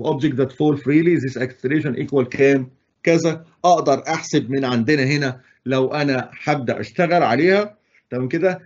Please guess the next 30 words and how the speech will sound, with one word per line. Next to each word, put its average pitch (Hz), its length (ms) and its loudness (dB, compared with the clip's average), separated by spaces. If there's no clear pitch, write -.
نخلي 160 440 0
الجزء 156 380 0
ده 147 140 0
لل-، 120 500 0
للمرة 123 420 0
القادمة 127 440 0
إن 117 60 -2
شاء 110 200 -6
الله، 131 320 2
عشان 120 360 -2
إحنا 131 380 -2
محتاجين، 117 720 -4
آه، 104 180 -4
النهاردة 110 600 -2
السيشن 101 640 -6
بتاعتنا، 98 600 -2
آه، 80 880 -2
الوقت 104 360 2
بتاعنا، 98 560 -2
آه، 80 460 -2
انتهى. 143 520 -2
آه، 123 300 2
كنت 143 280 -2
سعيد 147 360 0
جدًا 131 440 0
إن 120 140 0
إحنا 123 340 -2
وإحنا 113 280 -2
بنشتغل 101 500 -2
بروبلمز، 123 580 0